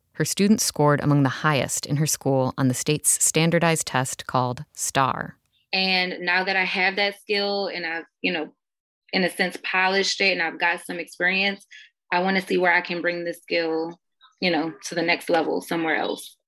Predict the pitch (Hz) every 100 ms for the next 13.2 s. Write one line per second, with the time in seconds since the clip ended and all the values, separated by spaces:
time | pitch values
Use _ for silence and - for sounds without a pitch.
0 | _ 180 175 - 233 262 269 - 160 165
1 | - 135 127 127 _ - 185 214 185 156
2 | 165 185 185 180 - 151 135 123 113 110
3 | 135 - - - - - 170 165 185 202
4 | 214 160 170 151 143 135 123 127 - -
5 | - _ _ _ - - - - 208 175
6 | 208 269 262 208 185 - 160 - - 139
7 | 123 - - - - _ 147 151 156 143
8 | - 165 - 147 120 - - - - -
9 | - - _ _ _ _ _ _ - 196
10 | 208 214 - 151 127 123 - 139 143 170
11 | 214 208 208 - 131 139 135 123 - 143
12 | 147 147 - 135 - - 156 185 202 208
13 | -